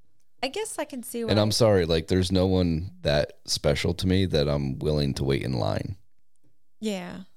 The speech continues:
Speaker 2: Like,
Speaker 1: I mean, that makes sense.
Speaker 2: m-, I,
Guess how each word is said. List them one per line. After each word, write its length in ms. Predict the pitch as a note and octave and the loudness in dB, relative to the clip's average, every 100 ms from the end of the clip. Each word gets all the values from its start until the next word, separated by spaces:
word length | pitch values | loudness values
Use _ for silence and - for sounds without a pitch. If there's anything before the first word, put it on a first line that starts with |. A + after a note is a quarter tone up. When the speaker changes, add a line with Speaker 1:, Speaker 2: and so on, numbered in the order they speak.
| - - - - - - | -20 -20 -20 -20 -20 -8
Speaker 2:
Like, 240 | C2 A#1+ - E3+ | -4 -4 -6 -8
Speaker 1:
I 40 | |
mean, 100 | A3+ | -6
that 140 | C#4+ | -6
makes 200 | E4 D#4+ - | -8 -12 -10
sense. 520 | F#3+ G3 A3 - - - - - - - - - | -8 -8 -10 -14 -20 -20 -20 -20 -20 -20 -20 -8
Speaker 2:
m-, 220 | A#1 F#2+ | -4 -2
I, 80 | - | 2